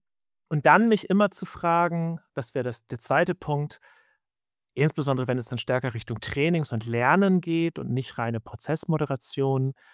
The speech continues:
was kann ich für Methoden verwenden, wo die Gruppe Inhalte selber erarbeitet?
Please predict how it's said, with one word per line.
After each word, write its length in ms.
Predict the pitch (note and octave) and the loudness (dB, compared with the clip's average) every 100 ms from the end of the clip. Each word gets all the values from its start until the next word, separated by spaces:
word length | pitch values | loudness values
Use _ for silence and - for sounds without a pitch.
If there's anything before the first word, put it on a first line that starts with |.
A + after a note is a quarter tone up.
| _ _ _ _ _ _ _ _ _ | _ _ _ _ _ _ _ _ _
was 320 | C3 C#3+ - | -2 0 -2
kann 240 | - D#3 D3 | -6 -4 -2
ich 160 | C#3+ - | -4 -2
für 100 | C3 | 0
Methoden 500 | B2+ - C#3+ D#3 D3+ | 0 0 2 2 2
verwenden, 800 | - C3+ C3 C3 D3 C3+ B2+ A#2+ | -4 0 2 2 0 -2 0 0
wo 100 | B2 | -2
die 100 | B2 | -4
Gruppe 440 | - C#3+ - D3 | -4 -6 -2 -2
Inhalte 460 | C#3+ C#3 B2 A#2+ A#2 | 2 2 2 0 -2
selber 380 | A2 A#2+ A#2+ | -2 -2 0
erarbeitet? 920 | A2+ A2 - G#2+ G#2 G2+ G#2 - - | -2 -4 -8 -10 -10 -10 -12 -16 -18